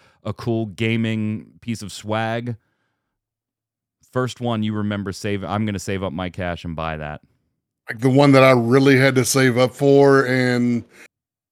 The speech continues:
Speaker 2: <sighs> like, I saved up for some Nintendo games, some N E S games and stuff back in the day, but the one that I really remember saving up for, because I'm, I'm weird about spending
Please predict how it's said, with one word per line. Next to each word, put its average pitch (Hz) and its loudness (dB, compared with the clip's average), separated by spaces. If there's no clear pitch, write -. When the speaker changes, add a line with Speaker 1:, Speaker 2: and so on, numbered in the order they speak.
Speaker 2:
<sighs> - 0
like, 143 0
I 180 6
saved 208 4
up 180 2
for 160 0
some 131 0
Nintendo 123 -2
games, 123 -2
some 117 -8
N 123 0
E 123 0
S 120 -2
games 120 -4
and 110 -12
stuff 123 -4
back 123 0
in 120 -4
the 120 -2
day, 131 2
but 127 -2
the 131 -2
one 185 4
that 151 6
I 131 6
really 131 2
remember 127 2
saving 127 0
up 123 0
for, 120 0
because 123 -2
I'm, 160 2
I'm 151 2
weird 135 4
about 131 2
spending 123 0